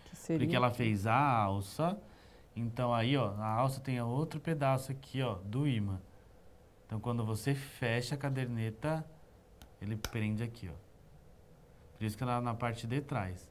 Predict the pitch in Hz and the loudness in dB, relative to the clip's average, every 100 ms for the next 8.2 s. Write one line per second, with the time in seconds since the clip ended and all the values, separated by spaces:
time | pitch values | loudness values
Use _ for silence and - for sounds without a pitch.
0 | - - - 85 95 - 135 110 104 104 | -20 -20 -14 -12 -10 -6 -4 -2 -4 -4
1 | 139 160 - - - - - - - - | -6 -8 -12 -20 -20 -20 -20 -20 -20 -20
2 | - - - 107 - - - - - - | -20 -18 -14 -14 -14 -18 -18 -20 -20 -20
3 | - - - 117 110 107 104 110 117 - | -20 -20 -12 -8 -4 -4 -2 -4 -4 -6
4 | 85 - - - 127 135 139 139 139 135 | -10 -12 -18 -8 -2 0 2 2 2 0
5 | 131 165 180 175 101 98 98 - - - | -2 0 -2 -2 -4 -4 -8 -14 -20 -20
6 | - - 117 117 139 127 113 113 110 107 | -14 -4 -2 0 0 0 -2 -4 -4 -4
7 | 107 131 135 113 113 110 110 113 120 - | -4 -6 -6 -6 -4 -4 -4 -4 -6 -6
8 | - | -8